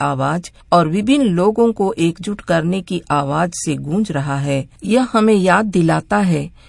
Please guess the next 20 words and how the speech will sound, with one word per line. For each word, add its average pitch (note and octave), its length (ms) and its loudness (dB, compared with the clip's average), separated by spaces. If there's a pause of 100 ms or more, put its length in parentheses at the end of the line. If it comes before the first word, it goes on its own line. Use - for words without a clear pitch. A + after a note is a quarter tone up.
(160)
कि F#3+ 120 0
भाईचारा E3 720 0
वास्तविक E3+ 680 -2
है। D3 340 -4
स्वर्ग B3+ 420 0
से C4 180 -2
पृथ्वी A#3 440 -2
पर G#3 180 0
भेजा G3+ 400 2
गया G3+ 400 0
एकता G3+ 380 -2
का F#3 180 -2
संदेश E3+ 640 -2 (220)
सभी A3+ 340 0
तरह A3 280 2
के G#3+ 220 0
मतभेदों F3+ 760 -2
से F#3+ 220 -4
ऊपर D#3 420 -4
है C#3 260 -6